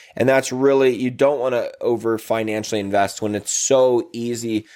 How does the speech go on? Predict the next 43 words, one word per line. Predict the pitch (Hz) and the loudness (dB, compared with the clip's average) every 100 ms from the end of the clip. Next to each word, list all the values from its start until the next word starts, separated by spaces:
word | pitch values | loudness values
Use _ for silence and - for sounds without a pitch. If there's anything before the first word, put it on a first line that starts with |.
| - - | -20 -4
to | 131 | -4
test | - - 135 - 123 | -2 -2 -2 -2 -2
your | 110 | -2
product, | - 107 113 107 - - - - _ - | 0 2 2 0 -4 -14 -20 -20 _ 0
uh, | 95 | 0
for | - 131 | 2 2
a | 120 | 2
few | - 120 120 | -2 -2 0
hundred | 120 113 107 95 | 0 -2 -2 -2
bucks. | 95 85 - - - _ | -4 -4 -8 -18 -20 _
That | - 156 - | 0 0 2
is | 170 165 | 2 2
an | 165 | 2
episode | 156 151 160 - 147 | 0 0 -2 0 2
I'm | 135 123 | 0 0
going | 127 131 | 0 0
to | 127 | -2
be | |
coming | 120 131 127 123 | -4 -4 -2 0
out | 117 | 0
with | 107 110 | 0 -2
for | - 104 | -2 -2
sure. | 104 - - 98 85 - - - | -2 -2 0 0 -2 -12 -20 -4
Uh, | 95 101 - | 2 2 0
how | - 143 139 | -2 2 2
to | 135 139 | 0 -4
test | - 131 123 - | 0 -2 -2 -4
an | 113 - | -6 -4
offer. | 98 107 - 92 - _ - | -4 -4 -4 -8 -10 _ -12
There's | 110 | -2
not | 127 143 | 2 4
a | 156 | 4
lot | 147 139 | 4 2
of | 139 | -2
search | - 139 139 - | 0 2 2 -2
<laughs> | |
traffic | - 123 - 101 113 | -2 -2 -4 -6 -6
on | 92 | -6
it, | 73 | -6
though. | 101 - - _ | -8 -8 -12 _
There | 156 151 | 0 2
should | - 175 175 170 | -2 -2 -2 -2
be, | 117 92 | -8 -8